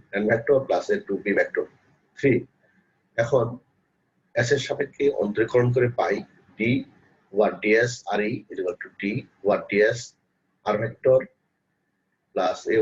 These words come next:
one n vector plus A two b vector। D R E what D S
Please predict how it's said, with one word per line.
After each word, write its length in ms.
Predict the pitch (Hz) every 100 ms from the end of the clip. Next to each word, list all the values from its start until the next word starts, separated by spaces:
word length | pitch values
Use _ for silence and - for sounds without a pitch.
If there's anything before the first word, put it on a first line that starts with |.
| 110
one 120 | 110 110
n 40 | 110
vector 300 | 117 - 127 123
plus 180 | - - - 92
A 20 | -
two 120 | 139 - _ _ _
b 20 | 107 92
vector। 320 | - - 71 - _ _ _ _ _ _ _ _ _ _ _ _ _ _ _ _ _ _ _ 98 107
D 20 | 127 - - - 117
R 40 |
E 120 | 110 - - _ _ _ _ _ _ _ _ - - _ _ _ _ 101
what 260 | 113 113 - -
D 20 | 110 95
S 160 | 98